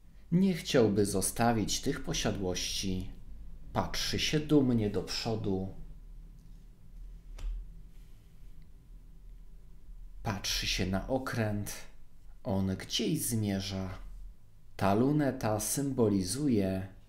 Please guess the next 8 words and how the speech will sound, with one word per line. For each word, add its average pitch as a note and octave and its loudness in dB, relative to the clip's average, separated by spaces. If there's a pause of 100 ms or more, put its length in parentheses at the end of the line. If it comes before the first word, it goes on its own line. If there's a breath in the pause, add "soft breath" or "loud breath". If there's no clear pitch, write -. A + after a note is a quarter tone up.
(180)
patrzenie E3 2
się C3+ 2
daleko C3+ 0
w - -12
przyszłość, - -4 (540)
szukanie A2 0
nowych E3+ 2
wyzwań, F#2+ 0